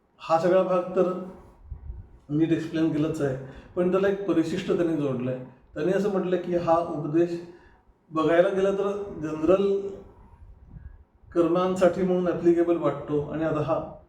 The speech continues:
सगळीच कर्म अशा प्रकारे करावीत, पण याच्यामध्ये साधकांसाठी त्यांनी विशेष सूचना दिलेली आहे की उपासनेचं कर्मसुद्धा तुम्ही, आता मी ज्ञानप्राप्ती करणार आहे आणि मी ज्ञानी होऊन जाणार आहे एकदाचा,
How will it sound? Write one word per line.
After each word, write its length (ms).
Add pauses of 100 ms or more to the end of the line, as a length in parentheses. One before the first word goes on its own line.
सगळीच 340
कर्म 220
अशा 160
प्रकारे 340
करावीत, 360 (380)
पण 140
याच्यामध्ये 360
साधकांसाठी 760
त्यांनी 260 (640)
विशेष 440 (100)
सूचना 360
दिलेली 380
आहे 100 (580)
की 420 (200)
उपासनेचं 600
कर्मसुद्धा 760 (560)
तुम्ही, 260 (1300)
आता 200
मी 120
ज्ञानप्राप्ती 840
करणार 420
आहे 220
आणि 220
मी 140
ज्ञानी 380
होऊन 280
जाणार 260
आहे 80
एकदाचा, 760